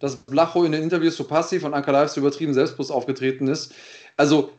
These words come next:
das verstehe ich schon, weil die letzte Runde war halt, und das ist ja das, was sich auch die Kämpfer merken, ist natürlich schwer zu sagen, ey, ich wurde hier gerade so hart dominiert in der letzten Runde, ey, ich hab gewonnen. Das ist von der Dynamik her schwierig, ich verstehe das schon.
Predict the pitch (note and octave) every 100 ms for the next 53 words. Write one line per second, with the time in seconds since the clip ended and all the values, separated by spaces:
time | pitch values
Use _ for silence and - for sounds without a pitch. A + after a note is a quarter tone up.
0 | _ D3 D3 D3 E3+ D3 - A#3+ D3+ A2
1 | C3 C#3 D3 E3+ E3+ E3+ C#3+ D#3 D3 C#3+
2 | D3 D3 D#3 C#3 C#3+ D3 C#3+ C#3+ D3 D3
3 | C#3 C3+ C3+ C3+ D#3 F3+ B2+ B2 B2 E3+
4 | F3 - _ _ _ _ - - - -
5 | C3 D3 D3+ - D3 E3 D3+ D#3+ D#3 D3
6 | D3+ D3+ D3+ D3 D3 C#3+ C#3+ D3 C#3 D#3
7 | D#3 D3+ D3 D#3+ D#3 E3 - D3 F3 D3
8 | C#3 D#3 C#3+ F3 E3+ D#3 F#3+ F3+ E3+ E3+
9 | E3 E3 E3+ F#3+ - _ _ _ _ D3
10 | D3 D3+ D3 - - D3 C#3+ C3 D3 D3
11 | C#3 C#3+ F3 F#3 D#3 C3+ C#3+ D3+ E3+ C#3+
12 | - D3+ - - D3+ A3+